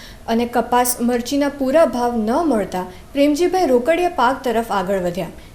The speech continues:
જેમાં તેમણે પોતાના ખેતરમાં વીસ વીઘામાં ફૂલના રોપાનું પ્રથમ વખત વાવેતર કર્યું છે.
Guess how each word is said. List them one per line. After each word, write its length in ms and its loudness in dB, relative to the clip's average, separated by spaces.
જેમાં 300 0
તેમણે 240 0
પોતાના 520 -2
ખેતરમાં 800 -2
વીસ 300 0
વીઘામાં 540 -4
ફૂલના 520 0
રોપાનું 600 -2
પ્રથમ 240 -2
વખત 360 -4
વાવેતર 480 -2
કર્યું 320 -6
છે. 180 -12